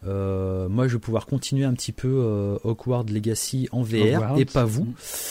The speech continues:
Speaker 1: Euh, et voilà, parce que c'est
Speaker 2: Bah,
Speaker 1: ça
Speaker 2: moi,
Speaker 1: aussi.
Speaker 2: je vais continuer à passer mes permis de, de Gran Turismo sept, parce
Speaker 1: Parce que
Speaker 2: que
Speaker 1: c'est ça aussi la force du P C, que c'est tellement mieux que,
Speaker 2: Mm.
Speaker 1: que la V R, euh, de Casu sur console, hein,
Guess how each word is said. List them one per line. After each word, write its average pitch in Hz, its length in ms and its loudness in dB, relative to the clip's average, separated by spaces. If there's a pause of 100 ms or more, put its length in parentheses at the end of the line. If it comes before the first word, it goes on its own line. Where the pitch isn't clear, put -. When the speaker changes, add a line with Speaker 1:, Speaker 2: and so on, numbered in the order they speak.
(220)
Speaker 1:
Euh, 110 360 2
et 113 120 0
voilà, 101 440 0
parce - 180 -2
que 127 100 2
c'est - 160 0
Speaker 2:
Bah, 127 100 6
Speaker 1:
ça 131 80 8
Speaker 2:
moi, 165 80 10
Speaker 1:
aussi. 156 100 4
Speaker 2:
je - 60 2
vais 127 40 8
continuer 170 380 6
à 175 60 6
passer 165 260 4
mes 156 140 10
permis 151 400 8
de, 127 400 4
de 120 80 4
Gran 120 160 4
Turismo 120 420 2
sept, - 380 -6
parce - 140 -6
Speaker 1:
Parce - 60 -2
que 143 100 -2
Speaker 2:
que 139 120 -2
Speaker 1:
c'est 120 200 -2
ça - 240 2
aussi 143 260 2
la 127 100 6
force 151 220 2
du 135 120 2
P 156 160 2
C, 175 280 2
que - 120 0
c'est 120 200 0
tellement 156 300 2
mieux 156 240 2
que, - 140 -2 (520)
Speaker 2:
Mm. - 20 -4
Speaker 1:
que 110 380 0
la 107 200 0
V 123 300 0
R, 131 160 -2
euh, 101 320 0
de 104 120 -2
Casu 117 360 0
sur - 180 -6
console, 165 380 0 (420)
hein, 120 120 -2